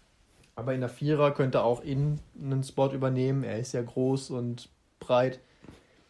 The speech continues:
Ich denke, er kann bei jedem Sp-, Team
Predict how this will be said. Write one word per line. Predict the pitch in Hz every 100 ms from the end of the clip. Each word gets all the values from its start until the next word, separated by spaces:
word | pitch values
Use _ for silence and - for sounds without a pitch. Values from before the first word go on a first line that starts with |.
| _ _ _ _ _ _ _ _ _ _ _ _ _ _ _ _
Ich | - -
denke, | 147 147
er |
kann | 120 139 135
bei |
jedem | 131 131 143
Sp-, | 135 - 127 -
Team | - 135 131 123 113